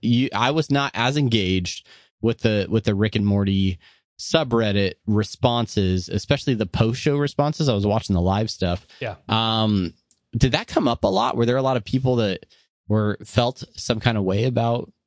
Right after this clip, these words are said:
Speaker 1: this not having anything to do with Rick Prime or anything else?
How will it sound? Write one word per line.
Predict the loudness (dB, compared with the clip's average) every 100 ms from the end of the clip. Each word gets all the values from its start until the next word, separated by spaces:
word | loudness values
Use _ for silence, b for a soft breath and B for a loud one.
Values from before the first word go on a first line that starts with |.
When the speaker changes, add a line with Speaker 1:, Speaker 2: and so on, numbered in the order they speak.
| _
Speaker 1:
this | -4 -4 -6 -8
not | 0 0 0 -6 _
having | -2 2 2
anything | 2 2 2
to | 4
do | 2
with | 2
Rick | 2 0 0
Prime | -2 0 2 2
or | 2
anything | 0 0 -2
else? | -2 -6